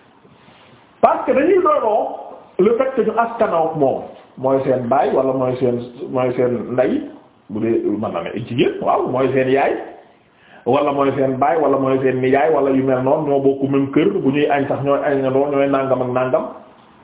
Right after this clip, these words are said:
Nit ñi di jóge fu nekk di jël ci xam-xam, moo xam ci kër gi wala ci réseaux sociaux yi yooyu, ñoom nag ñu toog fi ñu nekk, doy loo loolu.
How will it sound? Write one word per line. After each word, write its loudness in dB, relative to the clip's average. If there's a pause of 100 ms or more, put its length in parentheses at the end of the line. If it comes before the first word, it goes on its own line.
Nit 6
ñi 4
di 0
jóge 2
fu 2
nekk -2
di 0
jël 2
ci -2
xam-xam, -2 (960)
moo 4
xam -2
ci -2
kër 2
gi 2
wala 4
ci 0
réseaux 2
sociaux 2
yi 2
yooyu, 2
ñoom 0
nag 0
ñu 0
toog 0
fi 0
ñu -2
nekk, -6
doy 2
loo 2
loolu. 0